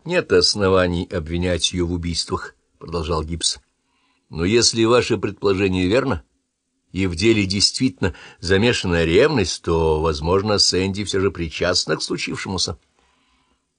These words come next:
Эми нахмурилась. «Но разве она не могла в самом деле заболеть?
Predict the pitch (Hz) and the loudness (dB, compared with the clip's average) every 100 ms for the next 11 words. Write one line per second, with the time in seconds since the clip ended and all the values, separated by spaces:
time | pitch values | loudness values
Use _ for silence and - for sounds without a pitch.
0 | _ 78 78 82 80 82 76 80 - - | _ -6 -4 -4 -4 -6 -6 -4 -6 -8
1 | _ _ _ _ _ _ - - 87 90 | _ _ _ _ _ _ -18 -4 0 2
2 | 82 90 92 92 95 87 92 104 - 110 | 2 2 2 2 2 2 4 4 2 2
3 | 98 95 95 143 160 185 180 101 - | 2 2 2 0 2 2 2 0 -4